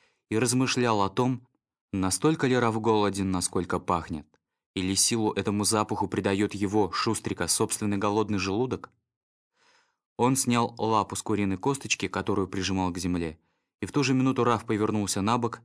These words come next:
и схватил косточку зубами. «Раф, ты что, собираешься её сгрызть?» «Да». «Думаешь, мне это очень понравится?»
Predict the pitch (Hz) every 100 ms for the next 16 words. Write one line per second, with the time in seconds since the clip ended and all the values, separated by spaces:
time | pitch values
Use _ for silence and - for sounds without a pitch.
0 | - 107 - 101 117 110 98 - - -
1 | 101 95 82 - - _ _ _ _ _
2 | _ _ _ _ _ _ _ _ _ -
3 | 110 101 107 - 110 87 - 101 117 107
4 | - 107 104 107 127 131 - _ _ _
5 | - 90 85 78 _ _ _ _ _ _
6 | _ 107 117 110 104 - _ _ _ 98
7 | 104 107 120 117 117 123 135 180 131 -
8 | 85